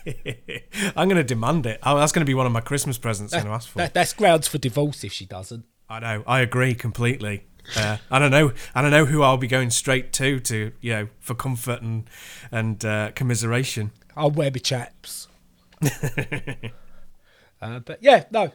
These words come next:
Speaker 2: Um, talking about things we want for Christmas, video games. Have you been playing any?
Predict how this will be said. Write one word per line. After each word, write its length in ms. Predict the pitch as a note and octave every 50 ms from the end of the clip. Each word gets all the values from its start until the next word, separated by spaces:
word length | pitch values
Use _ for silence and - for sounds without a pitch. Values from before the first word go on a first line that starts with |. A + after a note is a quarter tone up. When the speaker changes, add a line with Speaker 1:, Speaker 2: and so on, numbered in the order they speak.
| - -
Speaker 2:
Um, 240 | F3+ F3+ F3 E3 _ _ _ _
talking 260 | - C#4 D4 - B3 E3
about 180 | D3 - -
things 200 | - C#3 A#2 G2+
we 60 | A2+
want 200 | A#2 A2 G#2 -
for 80 | - -
Christmas, 800 | - - A2 - - - B2 E3 - - - - - - - _ _ _ _ _ _ _ _ _ _ _ _ _ _ _ _ _ _ -
video 300 | - C4 G#3+ F#3+ D3 B2
games. 540 | G#2+ - A2 E2+ E2+ E2 F#2+ - - - - _ _ _ _ _ _ _ _ _ _ _ _ _ _ _ _ _ _ _ _
Have 320 | - - - - G3 F#3+ -
you 80 | G3
been 180 | D#3+ G3 F#3 D#3
playing 380 | - - F3+ F#3 E3 C3 A#2
any? 260 | G#2 F#2 E2+ E2+ D#2+